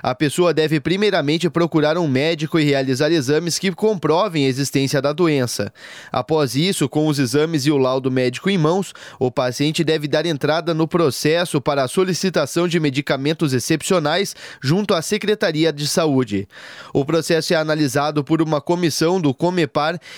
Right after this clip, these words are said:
e, se aprovado, o paciente é cadastrado,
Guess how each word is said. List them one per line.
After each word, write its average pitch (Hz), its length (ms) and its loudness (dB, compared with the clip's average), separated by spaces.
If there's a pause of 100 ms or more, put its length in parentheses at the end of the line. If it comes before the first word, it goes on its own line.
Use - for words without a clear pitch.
e, 131 200 0
se - 160 0
aprovado, 170 640 0
o - 20 -2
paciente 170 480 -2
é 175 60 0
cadastrado, 170 760 -2